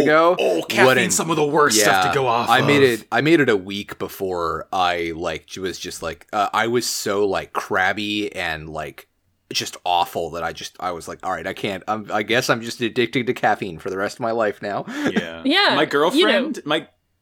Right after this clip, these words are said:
Speaker 3: You're
Speaker 1: Hmm?
Speaker 3: not you when you're decaffeinated.
Speaker 2: You're not you when you're decaffeinated. My girlfriend, um, accidentally took herself off of caffeine because she accidentally bought decaf coffee for a week, and she's like, "Oh, shit, this sucks," and then she's, like, fine now.
Speaker 1: Yeah.
Speaker 3: Huh.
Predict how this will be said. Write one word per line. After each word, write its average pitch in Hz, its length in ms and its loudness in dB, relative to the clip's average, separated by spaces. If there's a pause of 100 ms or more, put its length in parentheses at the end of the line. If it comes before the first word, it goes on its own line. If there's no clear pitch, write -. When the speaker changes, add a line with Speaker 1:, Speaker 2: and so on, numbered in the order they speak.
(460)
Speaker 3:
You're 277 160 0
Speaker 1:
Hmm? 285 40 4
Speaker 3:
not 330 200 4
you 311 240 4
when 226 160 0
you're 208 120 0
decaffeinated. 202 760 -10 (120)
Speaker 2:
You're 135 140 0
not 160 180 0
you 131 140 0
when 120 100 0
you're 107 100 -4
decaffeinated. 101 520 -8
My 113 140 -4
girlfriend, 123 680 -6
um, 92 300 -6 (260)
accidentally 101 680 -8
took 113 180 -16
herself 120 280 -6
off 123 80 -4
of 127 120 -20
caffeine 127 360 -6
because 110 220 -8
she 113 140 -8
accidentally 95 500 -12
bought 101 260 -6
decaf 104 380 -10
coffee 139 320 -6
for 156 220 -8
a 156 40 -4
week, 170 180 -8
and 170 120 -6
she's 131 160 -2
like, 110 160 -4
"Oh, 147 240 0
shit, - 260 -4
this - 160 -2
sucks," - 300 -6
and 120 140 -6
then 127 100 -4
she's, 117 220 -6
like, 98 100 -6
fine 85 300 -14
now. 80 260 -14
Speaker 1:
Yeah. 98 300 -2 (680)
Speaker 3:
Huh. 349 220 -4